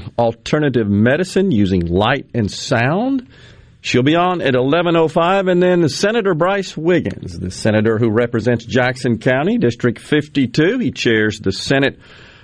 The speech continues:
Judiciary A Committee.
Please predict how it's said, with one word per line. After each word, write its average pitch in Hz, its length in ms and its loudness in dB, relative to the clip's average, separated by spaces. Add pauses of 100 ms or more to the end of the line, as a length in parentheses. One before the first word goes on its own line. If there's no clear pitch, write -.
(120)
Judiciary 127 1120 2
A 143 340 2
Committee. 156 540 0